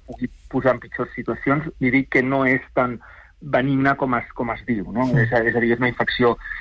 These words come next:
Speaker 1: en un moment donat es pot posar greu i, de fet, està portant persones a la uci. El que sí que és veritat és que la,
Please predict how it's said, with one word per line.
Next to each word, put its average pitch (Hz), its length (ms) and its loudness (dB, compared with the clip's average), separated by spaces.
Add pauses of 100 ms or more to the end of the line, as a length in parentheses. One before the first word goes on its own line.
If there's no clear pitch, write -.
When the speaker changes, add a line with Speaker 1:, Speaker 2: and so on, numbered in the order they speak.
Speaker 1:
en 127 120 2
un 131 60 2
moment 127 280 2
donat 120 240 0
es - 80 -6
pot 127 160 -4
posar 113 200 2
greu 131 280 2
i, 135 40 -2
de 113 120 0
fet, - 160 -4
està 120 160 -2
portant 123 380 -2 (100)
persones 120 360 -4
a 117 40 0
la 104 80 4
uci. 104 320 -6 (480)
El 139 100 4
que 123 200 -2
sí 151 100 0
que 165 80 2
és 135 80 0
veritat 147 440 0
és 139 140 -4
que 123 140 -2
la, 113 140 2